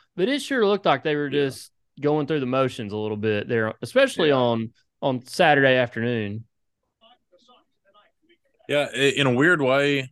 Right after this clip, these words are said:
Speaker 3: um, like I
Speaker 2: Right.
Speaker 3: said,
Speaker 2: And
Speaker 3: I,
Speaker 2: I
Speaker 3: I
Speaker 2: don't know
Speaker 3: didn't
Speaker 2: if this, like, generation of kids is different, and they just think they're entitled to shit or, or what.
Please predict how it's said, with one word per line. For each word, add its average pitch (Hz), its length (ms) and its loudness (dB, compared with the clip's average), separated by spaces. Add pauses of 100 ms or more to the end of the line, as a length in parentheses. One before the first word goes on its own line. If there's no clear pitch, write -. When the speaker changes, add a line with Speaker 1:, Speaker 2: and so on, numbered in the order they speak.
(140)
Speaker 3:
um, 90 600 -4 (540)
like 123 140 -2
I 120 60 4
Speaker 2:
Right. 123 80 0
Speaker 3:
said, 110 180 -6
Speaker 2:
And 101 80 -4
Speaker 3:
I, 104 80 0
Speaker 2:
I 110 140 0
Speaker 3:
I 139 40 0
Speaker 2:
don't - 20 2
know 135 140 4
Speaker 3:
didn't 117 140 -8
Speaker 2:
if 123 60 -8
this, - 100 -16
like, 117 160 -6 (340)
generation 120 580 -2
of 95 80 -10
kids 131 380 0 (100)
is 101 200 -14
different, 143 640 -6 (500)
and 98 420 -4
they 107 140 0
just - 300 -6
think 110 220 -2
they're 104 160 0
entitled 101 440 -4 (680)
to 98 60 -8
shit 123 340 -8
or, 92 320 -6 (540)
or 98 180 -2
what. 107 540 2